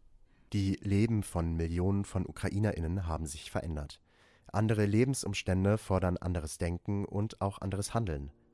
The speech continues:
Man muss sich halt anpassen. Die gesellschaftlichen Werte und Normen verändern sich. Doch gibt es auch Werte, die sich nicht geändert haben.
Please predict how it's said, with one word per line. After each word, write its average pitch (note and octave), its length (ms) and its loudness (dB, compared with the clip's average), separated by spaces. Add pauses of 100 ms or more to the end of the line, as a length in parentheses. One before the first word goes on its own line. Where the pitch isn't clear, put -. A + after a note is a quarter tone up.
(200)
Man A2 360 2
muss F2+ 240 -4
sich - 160 -6
halt G#2 180 -2
anpassen. - 560 -10 (920)
Die G2+ 180 2
gesellschaftlichen G#2+ 680 0
Werte G#2 300 2
und C#3 140 -4
Normen C3+ 400 2
verändern C3+ 480 2
sich. D#2+ 320 -4 (480)
Doch B2 240 4
gibt - 180 -2
es C3+ 100 0
auch - 220 -4
Werte, A#2 540 0 (120)
die G#2+ 80 -2
sich A2 380 -6
nicht A2 320 -2
geändert G#2+ 400 0
haben. D2+ 380 -2